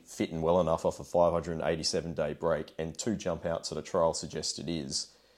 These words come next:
it is just a great bet at five fifty. End of, end of story. In the Boat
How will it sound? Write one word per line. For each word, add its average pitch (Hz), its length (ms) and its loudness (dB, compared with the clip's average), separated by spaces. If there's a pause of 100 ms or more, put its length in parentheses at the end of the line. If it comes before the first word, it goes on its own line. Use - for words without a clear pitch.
(1080)
it 95 240 -2
is 87 380 -2 (340)
just - 560 2 (1200)
a 82 80 0
great 95 460 4
bet 80 380 0 (500)
at 85 140 0
five 85 320 4
fifty. 69 380 -10 (1800)
End 82 220 -2
of, 78 220 -8
end 92 120 2
of 82 100 -2
story. 73 360 -2
In 110 140 4
the 117 80 10
Boat 98 320 10